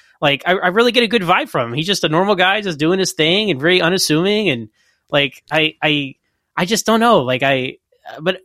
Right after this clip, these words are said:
being a lifelong Superman fan, it, it's hard for me to be like, "Well, why wouldn't I put on a costume?" Like, you know, like, of course you would, right? But it's just not his thing, but maybe it is now. But, but anyway, it's, it's something that for, forever Smallville, like, it's, you know, I got the Blu-ray,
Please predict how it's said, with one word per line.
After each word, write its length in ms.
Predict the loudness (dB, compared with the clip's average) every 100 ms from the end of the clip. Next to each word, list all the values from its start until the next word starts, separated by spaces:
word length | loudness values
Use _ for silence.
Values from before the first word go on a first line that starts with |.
| -2
being 160 | 0
a 40 | 2
lifelong 320 | 0 0 -2
Superman 420 | -2 -4 -2 -2
fan, 240 | -2 -4 -4
it, 100 | -6
it's 160 | -8
hard 300 | -2 0 0
for 100 | -2
me 120 | -8 -8
to 80 |
be 100 | -6
like, 220 | -6 -6 -8
"Well, 200 | -2 -2 -2 -6
why 160 | -2 0
wouldn't 220 | 0 0
I 100 | -2
put 140 | -2 -2
on 100 | 0
a 40 |
costume?" 500 | 0 -2 -2 -6 -4
Like, 240 | -4 -2 -2
you 40 |
know, 120 | 0
like, 160 | 0 -2
of 100 | -2
course 240 | -2 0
you 100 | -2
would, 260 | -2 -4 -4
right? 200 | -4 -2
But 200 | -4 -4 _ _ _ _ -20 _ -10
it's 100 | -6
just 140 | 0
not 160 | 2 2
his 140 | 0
thing, 200 | 0 2
but 120 | 2
maybe 200 | 2 2
it 60 | 2
is 160 | 0
now. 320 | 0 0 0 0
But, 220 | -4 -4 -4
but 140 | 0
anyway, 480 | 2 0 -2 -6 -8
it's, 240 | -10 -8 -6
it's 160 | -4 0
something 340 | 0 0 0
that 200 | 0 -2 _
for, 280 | -10 -8 -8 -12 -14
forever 680 | -4 0 0 0 -4 -6 -6
Smallville, 480 | 0 0 2 -2
like, 160 | -4 -8
it's, 240 | -10 -10 -12 _ _ -6
you 80 |
know, 80 | -2
I 100 | 0
got 140 | 0 0
the 220 | 0 -2 _
Blu-ray, 440 | 2 4 4 0